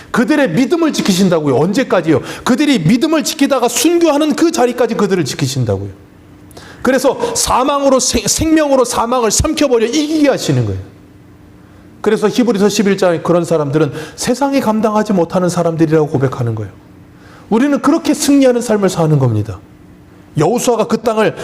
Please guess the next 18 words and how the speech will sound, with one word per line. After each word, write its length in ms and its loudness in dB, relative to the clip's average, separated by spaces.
승리하여 720 2
차지했던 560 0
것처럼 320 0
우리도 300 2
우리 260 2
안에 200 2
그 140 -2
땅을 200 0
그렇게 320 0
승리하며 420 2
차지하는 460 -2
것이고 420 0
우리가 320 4
서 160 -2
있는 240 0
그 140 2
우리 260 2
가정을, 480 0